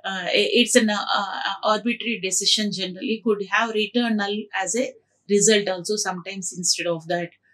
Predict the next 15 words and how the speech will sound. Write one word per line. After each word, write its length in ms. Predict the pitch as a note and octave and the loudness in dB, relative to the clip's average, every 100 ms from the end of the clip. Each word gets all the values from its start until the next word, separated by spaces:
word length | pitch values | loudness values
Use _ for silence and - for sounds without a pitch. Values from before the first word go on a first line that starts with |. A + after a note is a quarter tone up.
| _ _ - | _ _ -12
We 80 | |
follow 380 | F3+ G#3+ G#3+ B3+ | -2 2 6 6
the 160 | A#3 A3+ | 6 2
semantics 640 | - G3+ G#3 G3+ G3+ - | 0 0 0 -2 -2 -2
of 160 | F#3+ F3+ | -2 -2
S 200 | E3+ D#3+ - | -4 -2 -4
Q 220 | F#3 F3 | -4 -4
L 120 | E3+ E3 _ _ _ | -4 -8 _ _ _
in 140 | F3 E3+ | -6 -2
handling 420 | F3+ F#3 G3+ F#3 | 0 0 0 0
these 220 | E3+ E3 | -2 0
null 200 | D#3+ D#3 D3+ | -2 -4 -6
values 420 | C#3 C3+ C#3+ - | -10 -8 -6 -6
generally. 220 | D3 _ _ _ _ _ _ _ _ _ _ - | -8 _ _ _ _ _ _ _ _ _ _ 2
For 280 | A#3 G3 | 2 2